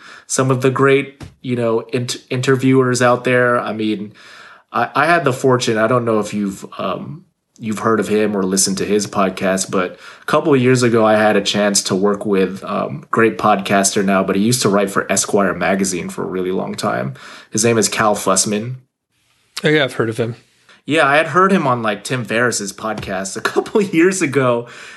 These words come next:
Speaker 1: and I just reached out to him cold and then kind of built a relationship with him and his manager. So I got to work with him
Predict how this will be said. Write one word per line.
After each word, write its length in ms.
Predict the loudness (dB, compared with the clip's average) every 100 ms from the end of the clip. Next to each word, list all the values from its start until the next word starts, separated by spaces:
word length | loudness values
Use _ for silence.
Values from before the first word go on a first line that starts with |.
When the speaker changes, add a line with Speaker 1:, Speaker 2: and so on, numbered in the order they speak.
| -6 0
Speaker 1:
and 100 | 2
I 80 |
just 260 | 2 0 0
reached 280 | 0 0 2
out 220 | 0 0
to 80 | -2
him 200 | -4 -6
cold 500 | 0 2 2 -2 -8 -10
and 160 | -8
then 120 | -8
kind 240 | -4 -2 -2
of 100 | -2
built 280 | -2 -2 -2
a 40 |
relationship 760 | -2 -2 -4 -6 -8 -6 -6 -6
with 180 | -10
him 240 | -6 -8 -6
and 100 | -8
his 160 | -8
manager. 460 | -4 -4 -4 -4 -6
So 180 | -6 -4
I 120 | -4
got 200 | -6 -6
to 60 | -6
work 300 | -4 -6 -4
with 320 | -6 -6 -16 -20 -20 -20 -4
him 580 | 2 4 2 0 -8